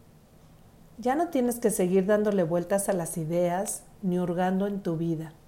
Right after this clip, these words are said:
sino que hay en marcha un proceso orgánico.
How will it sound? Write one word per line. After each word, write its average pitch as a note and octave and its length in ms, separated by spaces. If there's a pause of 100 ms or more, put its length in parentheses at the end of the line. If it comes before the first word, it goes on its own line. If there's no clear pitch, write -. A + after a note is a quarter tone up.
(840)
sino G3+ 380
que A3 80
hay A#3+ 120
en B3 160
marcha G#3+ 400
un F#3+ 140
proceso F#3+ 560
orgánico. E3+ 580